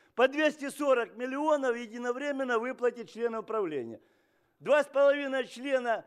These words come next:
правления не получили, и вот вам, пожалуйста, нужные деньги. Но если бы вы еще почитали, вот здесь некоторые товарищи выступали, они не знают, что у нас четыре типа пенсионной системы. Если вы посмотрите Газфонд,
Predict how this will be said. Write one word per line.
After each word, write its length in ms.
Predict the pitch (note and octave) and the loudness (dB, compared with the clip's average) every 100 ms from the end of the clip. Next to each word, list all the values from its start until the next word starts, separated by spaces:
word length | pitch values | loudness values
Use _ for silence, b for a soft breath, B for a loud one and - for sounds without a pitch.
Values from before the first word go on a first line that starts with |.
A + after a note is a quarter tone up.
| _ | _
правления 520 | - C4 C4+ C4+ C4 B3+ | 2 2 2 -2 -2 -4
не 120 | C4+ | -2
получили, 680 | C4+ C4+ C4+ C#4 D4 B3+ G3 | 0 -2 -4 -4 -2 -2 -4
и 160 | A#3+ | -6
вот 300 | B3+ C4+ C4+ | -4 -2 -2
вам, 160 | B3+ B3+ | -4 -6
пожалуйста, 520 | B3 A#3+ B3 A#3+ A#3 | -6 -4 -4 -4 -6
нужные 440 | B3+ A#3 A3+ A#3+ | -6 -8 -4 -6
деньги. 420 | G3 F3+ A#2 F#2 - b b b | -2 -4 -4 -12 -20 b b b
Но 100 | B2+ | -6
если 320 | F3+ A#3 A3+ G#3+ | 0 0 0 -2
бы 160 | A3+ | 0
вы 120 | A3+ | 0
еще 300 | A#3 - A#3 | -2 2 2
почитали, 600 | A3 G#3 A3 A3+ A#3+ G#3 | 2 0 -2 -2 0 2
вот 140 | F#3+ F#3+ | 0 -2
здесь 240 | G#3 - | -6 -8
некоторые 460 | G#3 F#3 F#3+ G3 F#3+ | -10 -10 -10 -8 -8
товарищи 480 | F#3+ G#3 F#3+ F#3 G3+ | -8 -8 -8 -10 -12
выступали, 520 | G3 G#3+ G#3 B3 G#3 | -14 -14 -10 -8 -6
они 140 | G#3 | -8
не 80 | G#3+ | -12
знают, 340 | F#3 A3+ G3 | -4 -2 -2
что 120 | - G#3+ | -4 -6
у 40 | |
нас 180 | G#3+ G3+ | -4 -6
четыре 680 | - G3+ B3+ C4 F3 A2+ - b b - | -10 -16 -10 -10 -8 -10 -12 b b -12
типа 280 | G#3+ - | -8 -8
пенсионной 640 | - E3+ D3 F#3 D#3 D3 C#3 | -10 -12 -8 -4 -4 -4 -8
системы. 500 | D#3+ - A#2+ F#2 - b b b | -12 -10 -8 -8 -10 b b b
Если 400 | F#3 B3 B3+ B3 | 0 2 2 -4
вы 140 | A#3+ | -6
посмотрите 960 | A#3+ B3 A#3 A3+ B3+ A#3 F3 C3+ A2 - _ _ | -4 -6 -6 0 0 0 -4 -10 -14 -18 _ _
Газфонд, 800 | A#2+ G#3+ B3 - - A3+ B3+ D#3 | -2 0 0 -8 -8 0 2 0